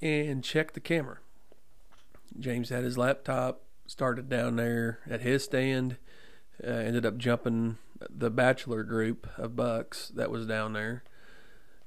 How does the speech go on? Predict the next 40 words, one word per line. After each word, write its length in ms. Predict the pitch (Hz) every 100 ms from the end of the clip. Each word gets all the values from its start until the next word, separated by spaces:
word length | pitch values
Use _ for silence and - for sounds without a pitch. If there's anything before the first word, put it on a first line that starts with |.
| -
And 480 | 127 127 120 110 110 - - - - - - -
then, 400 | 131 123 120 113
uh, 240 | 110 107
we, 400 | 113 117 117 117 - - - -
you 120 | - 117
know, 100 | 113
just 180 | 117
sat 200 | 123 117
there 100 | 123
and 100 | 113
just 140 | 113 -
watched 300 | 120 117 -
them 120 | 117
in 100 | 110
all. 480 | 117 120 101 113 -
I 100 | 120
mean, 360 | 117 117 113 113 - -
all 260 | 131 120 120
the 80 | 117
deer 400 | 117 123 117 113
that 240 | 113 - - -
had 200 | 123 123
been 160 | 117
coming 400 | - 120 117 113
through 560 | - 117 113 117 113 113 - - - - - - -
the, 460 | - 147 151 160
uh, 220 | 147 110 127 - -
the 80 | 117
spot 400 | - 113 117 113
there 180 | 117 117
that 140 | 117
he 200 | 120 113
had 220 | 117 113 110
picked 240 | 117 117
out, 360 | 120 123 - - - - - - -
that 140 | 117
he 100 | 117
had 220 | 110 113
pictures 420 | - 139 - 117 117
of, 300 | 110 -